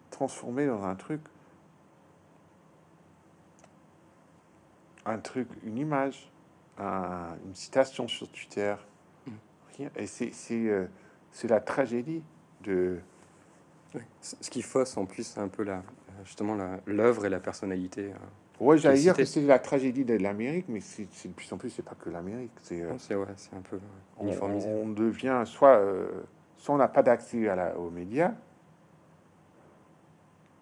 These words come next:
Speaker 1: euh, et puis, euh, on fait, euh, on, on écrit, euh, pour un public très restreint, soit on l'a et ça te bouffe, euh, tout de même. Et ça, c'est la meilleure, euh,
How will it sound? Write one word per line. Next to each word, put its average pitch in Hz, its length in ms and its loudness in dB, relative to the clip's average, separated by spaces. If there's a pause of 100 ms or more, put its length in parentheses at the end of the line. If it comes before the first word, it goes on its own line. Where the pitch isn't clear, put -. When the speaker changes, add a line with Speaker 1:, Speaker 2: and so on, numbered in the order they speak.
Speaker 1:
euh, 101 440 2
et - 120 -8
puis, 95 320 -6
euh, 82 100 -2 (460)
on - 60 -16
fait, - 260 -16
euh, 78 220 -12 (1120)
on, 78 360 -12
on 82 80 -10
écrit, 90 560 -10
euh, 85 60 -4 (640)
pour - 140 -16 (360)
un 76 60 -16
public 95 360 -14
très - 200 -10
restreint, 127 500 -8 (300)
soit 147 280 2
on 104 180 -2
l'a 123 380 2
et 104 140 -6
ça 107 220 -6
te - 180 -8
bouffe, 107 440 -6
euh, 101 120 2
tout - 160 -12
de 156 60 -4
même. 131 240 -2 (1300)
Et 113 100 2
ça, 175 280 4
c'est - 200 0
la 117 140 6
meilleure, 135 380 2
euh, 92 240 2